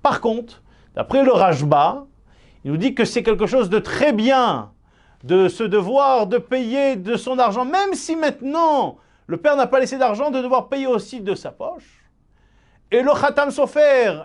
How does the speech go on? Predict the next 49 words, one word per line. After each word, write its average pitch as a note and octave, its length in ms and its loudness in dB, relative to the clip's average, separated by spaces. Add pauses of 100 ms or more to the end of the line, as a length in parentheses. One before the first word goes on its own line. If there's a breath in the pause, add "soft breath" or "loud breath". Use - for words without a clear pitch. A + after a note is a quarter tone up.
il A#3 120 -2
rajoute A3 340 -2
à A#3+ 80 2
cela D4+ 340 -2
et C4+ 80 -6
qui B3 140 -14
dit D4+ 160 -8
que - 60 -18
c'est C#4 160 -12
quelque A3+ 200 -10
chose B3 220 -4
de C4+ 80 -8
très C#4 240 -6
très C#4 200 -10
grand C4+ 440 0 (340 soft breath)
par G#3 120 0
rapport G#3+ 560 4
à G3 120 2
la G3+ 60 2
Neshama. G#3 380 -2
Donc G3+ 160 -8
là, A#3+ 100 -2
c'est B3 160 -8
pas C#4+ 220 0
Mitzad B3 340 -4
Ha'alacha, A3+ 540 0
mais F#3 140 -8
c'est G3+ 140 -12
Mitzad, G3 400 -8 (440)
euh, D3 300 -10 (220 loud breath)
Lifnim G3+ 320 -8
Mishurat F#3+ 380 -4
Hadin, B3 360 -6 (240 soft breath)
Midat G#3 260 -2
HaChassidut, G3 500 -4
c'est C4 180 -8
bien D#3+ 340 -8 (340 soft breath)
de E3+ 80 -6
ne G3+ 100 0
pas C#4+ 300 2
laisser, A#3 640 -2 (1120)
euh, E3 380 0
une E3+ 160 -2
dette B3+ 580 -2 (680 soft breath)
que F3 100 0
le D#3 340 4
père G3+ 180 2
a F#3+ 80 6
laissée F3+ 540 0